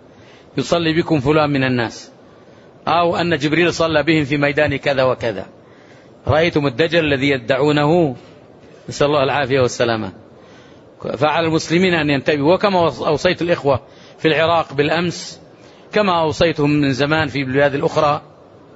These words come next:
يلزموا بيوتهم، فإن اعتدي عليهم فليدافعوا عن أنفسهم، ومن قتل دون ماله أو عرضه أو نفسه فهو،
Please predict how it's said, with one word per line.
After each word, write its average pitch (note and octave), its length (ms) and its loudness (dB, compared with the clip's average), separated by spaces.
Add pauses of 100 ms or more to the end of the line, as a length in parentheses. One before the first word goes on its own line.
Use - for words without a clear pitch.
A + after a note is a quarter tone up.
(760)
يلزموا E3+ 460 0
بيوتهم، C#3+ 520 0
فإن G3+ 220 0
اعتدي G3+ 380 0
عليهم F3+ 580 0 (380)
فليدافعوا G3+ 800 0
عن F3+ 140 0
أنفسهم، F3 580 0
ومن F3 220 2
قتل F3+ 360 2
دون E3+ 220 2
ماله F3+ 400 0 (380)
أو F#3+ 120 0
عرضه E3 320 0
أو D#3+ 100 0
نفسه E3+ 320 -2
فهو، E3 440 2